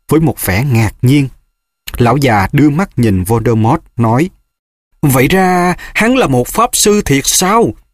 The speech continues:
Cái kẻ đã giết ta là hắn, đánh hắn đi, cháu nhỏ." Nhưng rồi một cái đầu khác đã nhô ra, và cái đầu này xám xịt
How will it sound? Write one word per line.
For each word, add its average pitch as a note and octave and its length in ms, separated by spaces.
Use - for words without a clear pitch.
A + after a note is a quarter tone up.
Cái A3 140
kẻ E3 240
đã C#3 140
giết E3 320
ta F#3+ 240
là C3+ 200
hắn, G#3+ 380
đánh F3 220
hắn A3 240
đi, F#3+ 200
cháu G3+ 220
nhỏ." E3+ 360
Nhưng A#2+ 240
rồi G2+ 220
một F#2+ 240
cái D#3 100
đầu G#2 200
khác D#3+ 300
đã G2+ 220
nhô D#3+ 320
ra, D#3 280
và A2+ 280
cái E3 160
đầu A2+ 240
này G#2+ 260
xám D3+ 300
xịt A#2+ 260